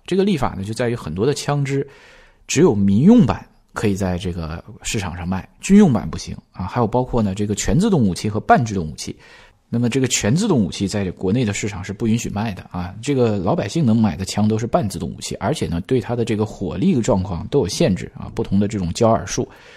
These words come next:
要确保警方和军队的枪支是能够压过这个民用枪支，因为一旦双方交火，是吧？这个警方的枪必须要这个枪管啊威力更大一些，才能把这个，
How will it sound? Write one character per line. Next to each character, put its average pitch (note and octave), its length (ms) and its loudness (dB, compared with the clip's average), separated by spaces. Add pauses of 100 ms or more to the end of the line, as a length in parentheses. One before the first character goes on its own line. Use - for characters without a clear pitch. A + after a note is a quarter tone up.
(320)
要 C3+ 120 2
确 - 260 0
保 F#2 220 2
警 F2 240 -4
方 A2+ 240 2
和 G#2 120 -2
军 C#3 200 0
队 C#3 100 0
的 G2+ 80 0
枪 F#2+ 280 -2
支 G2 120 -2
是 G2 120 -4
能 F#2+ 160 0
够 C3+ 120 -2
压 A2 220 -4
过 G#2 140 0
这 F#2+ 100 -4
个 F2 80 -6
民 E2+ 140 -4
用 G2+ 160 0
枪 - 180 -10
支， E2+ 80 -6
因 C3 100 0
为 C#3 120 2
一 A2+ 160 -2
旦 E3 160 0 (100)
双 A#2 240 -2
方 A2 140 2
交 G#2 180 2
火， - 180 -4 (160)
是 - 80 -4
吧？ F#2+ 160 0 (380)
这 G#2+ 140 -2
个 G#2+ 80 4
警 F#2 200 -2
方 A2 160 0
的 A2 60 2
枪 G#2 220 -4
必 G#2 120 -4
须 G2 120 -2
要 G#2 200 -2
这 G2 80 -2
个 F#2 200 -2
枪 A2+ 260 0
管 - 160 0
啊 - 80 -6
威 F#2+ 180 -2
力 F#2+ 120 -2
更 F#2 180 -6
大 G#2 240 -6
一 - 20 -10
些， - 200 -12
才 - 100 -6
能 F#2+ 140 0
把 G2+ 120 -8
这 F#2 140 -8
个， F#2+ 100 -6